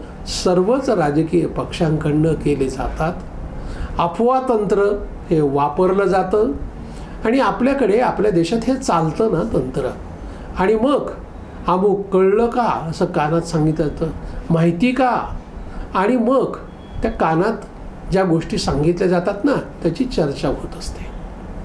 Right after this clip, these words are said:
आत्ताच्या या निवडणुकीमध्ये वातावरण असं क्रिएट केलं जातंय की आपण ज्या चर्चा सोडू त्यानुसार लोक मतदान करतील, पण लोक आता हुशार झालेत.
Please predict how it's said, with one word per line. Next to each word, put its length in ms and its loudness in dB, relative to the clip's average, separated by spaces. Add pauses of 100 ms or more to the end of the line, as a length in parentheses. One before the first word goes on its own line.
(560)
आत्ताच्या 500 0
या 60 4
निवडणुकीमध्ये 960 2 (1300)
वातावरण 640 2
असं 140 0
क्रिएट 420 2
केलं 200 4
जातंय 520 0 (440)
की 80 2
आपण 460 2
ज्या 180 2
चर्चा 460 0
सोडू 460 4
त्यानुसार 920 2 (460)
लोक 340 2
मतदान 640 0
करतील, 580 -2
पण 280 0
लोक 520 2
आता 380 -4 (400)
हुशार 300 2
झालेत. 260 0